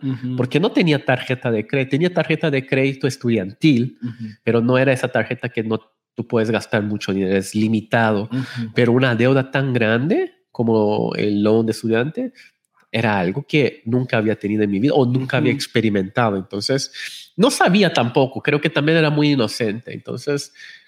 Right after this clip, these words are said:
Speaker 2: no sé si era doloroso en esa época o no, pero definitivamente estaba ahí, ¿no?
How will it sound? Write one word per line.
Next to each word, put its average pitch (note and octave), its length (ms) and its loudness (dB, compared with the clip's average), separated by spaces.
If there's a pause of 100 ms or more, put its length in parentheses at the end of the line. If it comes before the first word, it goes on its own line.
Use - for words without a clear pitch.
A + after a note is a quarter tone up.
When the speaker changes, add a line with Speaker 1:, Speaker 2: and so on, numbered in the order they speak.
Speaker 2:
no A#2+ 160 2
sé C3+ 160 0
si - 220 -2
era C3 180 4
doloroso A#2+ 580 2
en D#3 60 0
esa D3+ 380 2
época C#3 600 0
o A#2 180 0
no, D3+ 360 2
pero A#2+ 320 4
definitivamente C3 1080 0
estaba G2+ 380 0
ahí, E2 180 -2
¿no? B2+ 100 -6